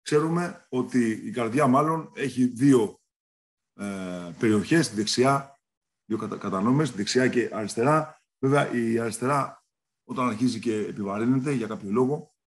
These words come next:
σε παθολογικά αίτια, θα επηρεάσει στη συνέχεια και τη δεξιά καρδιά. Μεταξύ τους παρεμβάλλονται οι πνεύμονες. Εδώ βλέπουμε μια φυσιολογική συστολή. Εδώ είναι η αριστερή κοιλία,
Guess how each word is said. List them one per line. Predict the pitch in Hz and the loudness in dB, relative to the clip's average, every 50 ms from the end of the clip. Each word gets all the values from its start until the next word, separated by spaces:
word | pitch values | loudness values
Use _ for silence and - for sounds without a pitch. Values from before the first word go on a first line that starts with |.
| _ _ _ | _ _ _
σε | _ - - | _ -14 -12
παθολογικά | 90 107 - 95 98 95 92 - - 123 110 | -12 -10 -8 -6 -4 -4 -4 -2 -2 0 0
αίτια, | 104 101 120 120 117 110 - - _ _ _ _ _ _ | 0 0 0 -2 -2 -2 -8 -14 _ _ _ _ _ _
θα | _ 107 | _ -6
επηρεάσει | 104 101 104 98 101 110 110 107 - - | -4 -2 0 0 0 0 0 -2 -6 -8
στη | - - - | -12 -14 -14
συνέχεια | - 92 92 101 95 - 107 107 107 - - _ _ _ _ | -8 -4 -4 -4 -2 -2 -4 -4 -4 -8 -12 _ _ _ _
και | - 110 | -4 -4
τη | 107 110 | -4 -2
δεξιά | 101 101 95 - - - 104 101 101 104 104 - - _ _ | -2 -2 -2 -2 -2 0 0 0 0 -2 -4 -10 -16 _ _
καρδιά. | - 101 101 98 104 98 90 85 - | -4 -2 0 2 2 0 0 -4 -6
Μεταξύ | - 131 127 120 110 - 131 | -6 -4 -4 -4 -4 -2 -2
τους | 123 113 107 | -2 -2 -2
παρεμβάλλονται | - 107 104 101 98 107 107 104 98 90 95 90 - _ _ _ _ _ | -2 0 2 2 2 2 2 2 0 0 -4 -6 -8 _ _ _ _ _
οι | _ - | _ -6
πνεύμονες. | 85 120 147 160 165 165 170 165 139 - - | -2 0 0 2 2 2 2 2 0 -2 -4
Εδώ | 143 127 135 131 | 0 2 4 6
βλέπουμε | 120 123 127 120 117 113 113 110 101 - - _ _ _ _ - | 6 6 6 6 4 2 2 0 0 -4 -10 _ _ _ _ -2
μια | 123 135 127 | 0 0 0
φυσιολογική | 127 127 120 - 120 110 107 104 101 101 95 87 - 135 127 | 0 0 -2 0 0 0 2 2 0 0 -2 -2 0 0 0
συστολή. | - - 98 - - 101 98 101 107 104 90 85 - _ _ _ _ _ | 2 0 -4 -8 -8 -6 -4 -2 -2 -2 -2 -4 -8 _ _ _ _ _
Εδώ | 107 101 117 | -6 -2 0
είναι | 113 104 | 0 0
η | 101 | 0
αριστερή | 95 92 - - 98 101 | -2 -4 -6 -6 -4 -4
κοιλία, | 85 101 98 107 131 170 185 - - - _ | -4 -4 -4 -2 -2 -2 -2 -4 -6 -12 _